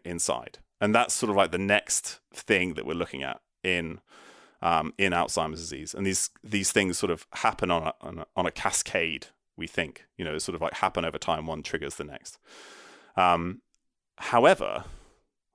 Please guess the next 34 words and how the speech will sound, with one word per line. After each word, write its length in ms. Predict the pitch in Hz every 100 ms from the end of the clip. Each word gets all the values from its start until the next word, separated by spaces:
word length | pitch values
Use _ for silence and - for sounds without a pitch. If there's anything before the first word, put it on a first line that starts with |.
| _ _ -
uh, 440 | 92 92 85 87 95 -
like 160 | 113 117
I 20 |
said, 360 | - 127 113 - _ _ _ _ _
I'm 920 | 113 123 123 120 120 117 117 117 120 -
not 220 | 110 135
entirely 360 | 127 139 139
convinced 420 | 123 110 110 95 -
that 240 | 90 98
this 260 | 113 113 110
is 140 | 95
the 80 | 92
focus 340 | 101 95 92
that 100 | -
we 100 | 73
should 140 | 87 -
take. 360 | 117 87 - _ _ - - _
Um, 400 | 92 92 87 87 -
and 160 | 104
it 120 | 104 -
comes 380 | - 143 139
back 320 | - 117 - -
to, 520 | - 92 85 85 85 - - - - - -
I 40 |
guess, 140 | 123 135
some 140 | 151
of 60 | 123
the 80 |
things 260 | - 123 110
that 80 | 104
we 80 | 90
talked 280 | - 160 -
about 180 | 87 -
earlier. 480 | 87 80 58 67